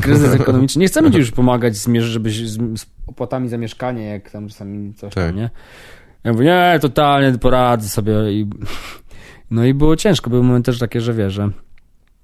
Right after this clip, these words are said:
Speaker 1: trzeba było mocno szyć. No ale ja wiedziałem gdzieś podskórnie, że to jest wszystko po prostu frycowe, wpisowe i tak dalej, no że jak chcesz zrobić coś, co jest, e, inne, coś, co jest, e, zgodne z tobą, no to nie będzie od razu łatwo, no bo, e,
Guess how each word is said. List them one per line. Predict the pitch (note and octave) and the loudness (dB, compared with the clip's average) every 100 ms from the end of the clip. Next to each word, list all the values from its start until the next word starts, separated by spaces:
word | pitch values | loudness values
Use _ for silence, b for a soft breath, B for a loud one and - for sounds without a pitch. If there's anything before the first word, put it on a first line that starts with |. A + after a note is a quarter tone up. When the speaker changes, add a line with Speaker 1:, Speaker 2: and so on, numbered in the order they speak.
| G#2 G2+ | -10 -4
Speaker 1:
trzeba | - A#2 | 0 2
było | A2+ A2+ | 2 2
mocno | A2+ - G#2+ | 2 0 -2
szyć. | - G2+ A2 - - - - - | -2 -4 -4 -12 -14 -16 -16 -10
No | G2 A#2 | -4 2
ale | B2+ C3 C#3 | 2 4 2
ja | C#3+ D3+ | 2 2
wiedziałem | D#3 E3+ D#3 A#2+ | 4 4 2 2
gdzieś | A2+ A2 | 0 0
podskórnie, | - - A#2 A2+ A#2 | 0 0 2 2 2
że | G#2 | 0
to | A#2 | -2
jest | A2 - | -2 0
wszystko | - - A2 G#2+ | -2 0 -2 -4
po | G2+ | -6
prostu | G2+ - G#2 G2 | -10 -6 -6 2
frycowe, | - G2+ G#2 G2+ G2 | 4 4 2 0 0
wpisowe | - - G#2 G2 G2 | 0 0 -2 -4 -4
i | |
tak | G2+ | -4
dalej, | G2+ G#2 F2+ | -2 -2 -2
no | F2+ | -2
że | F#2+ F#2+ B B B B B B - - _ - | -4 -6 B B B B B B -20 -20 _ -4
jak | G#2 | -4
chcesz | - A2+ | -2 0
zrobić | C3 B2 A2 | 2 0 0
coś, | C3 A#2+ | 0 0
co | - B2 | 2 2
jest, | B2 A2+ - A2 | 4 2 -2 -4
e, | A2+ A2 G#2+ - | 0 0 -2 0
inne, | B2 B2 B2+ C3 | 4 6 6 4
coś, | B2 A2 | 2 0
co | - | 2
jest, | A#2 G#2+ - | 2 0 -4
e, | G#2+ G#2 G#2 G2+ G2+ G2+ | -4 -2 0 0 -2 -2
zgodne | G2+ B2 A#2 A#2+ | 0 0 2 0
z | - | 0
tobą, | A#2+ B2 | 0 2
no | D3 | 2
to | E3+ | 2
nie | A#3 | 2
będzie | A#3+ D#3 A#2+ | 4 4 2
od | A2 | 2
razu | A2+ | 0
łatwo, | A2 F#2 - | 0 -4 -4
no | G2 | -6
bo, | G#2 A2+ A#2 B B B B B - | -4 -4 -6 B B B B B -16
e, | - | -10